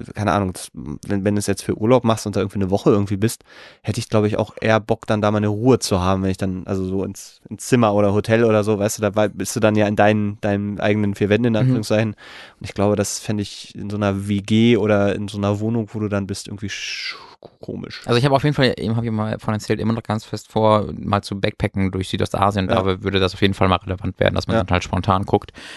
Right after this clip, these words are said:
Speaker 2: Ähm, aber das ist, hat dann ja nichts mit der eigenen Wohnung zu tun.
Speaker 1: Nee, das stimmt.
Speaker 2: Mein, meine eigene Wohnung ist mir halt so ein bisschen heilig und das ist so meine, ne, mein Ding. Und ich, ich bin ja auch Haupt-, also ich bin zwar in einer W G, aber ich bin der Mieter in dieser Wohnung. Also,
Speaker 1: Ja.
Speaker 2: äh, ich bin der Hauptmieter. Ähm, ich habe da die Verantwortung für.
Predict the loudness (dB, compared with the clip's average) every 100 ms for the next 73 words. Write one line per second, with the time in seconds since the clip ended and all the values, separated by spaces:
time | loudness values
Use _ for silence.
0 | -8 -2 2 4 4 2 -2 -2 0 0
1 | 0 -2 -2 -4 -4 -6 -4 -4 -6 -8
2 | -2 0 0 -2 -8 0 2 4 4 4
3 | 4 4 4 6 6 2 0 0 -2 -2
4 | 0 2 2 0 -4 -6 -6 -6 -4 0
5 | 0 -2 -2 -4 -6 -4 -4 -4 -6 -6
6 | -2 2 2 0 -2 -8 -18 -20 -8 0
7 | 4 6 6 4 4 2 4 2 4 2
8 | 2 4 4 4 4 4 2 -8 -12 0
9 | 4 4 6 4 4 2 0 -2 -2 -2
10 | -2 -2 -4 -4 -4 -4 -6 -4 -4 -4
11 | -2 2 2 2 -2 0 -4 -8 -20 -8
12 | 4 4 6 2 0 2 2 2 2 2
13 | 2 -2 -6 -6 -4 -4